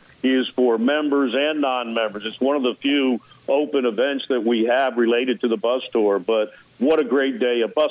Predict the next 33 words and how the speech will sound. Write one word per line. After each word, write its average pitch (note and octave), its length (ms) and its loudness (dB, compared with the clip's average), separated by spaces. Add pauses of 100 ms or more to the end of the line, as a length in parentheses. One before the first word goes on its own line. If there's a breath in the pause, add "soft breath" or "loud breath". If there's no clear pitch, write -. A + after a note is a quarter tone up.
full C3+ 180 0
of A2+ 80 -2
millionaires, A#2+ 640 0 (260 loud breath)
and A#2+ 140 0
you're E3+ 200 2
on C#3 200 -2
board C#3 360 2
with A#2 240 0
key C#3+ 160 0
members B2 420 0
of G#2+ 140 -2
our G#2 100 0
staff, B2 380 -2 (340)
Del C#3+ 240 2
included. B2+ 640 0
All C#3 240 0
the C3+ 80 0
mentors B2 540 0
make A#2 240 -2
the A2 80 -2
trip, A2+ 340 0 (400 loud breath)
uh, A2 200 0
and A2 120 -2
you A#2 80 -2
get C#3 160 -2
to C3 80 0
meet B2+ 220 0
great B2+ 320 -2
people B2 320 0
like G#2 220 -2
Kylie B2 500 0
and G#2+ 100 -2
Robert A#2 500 0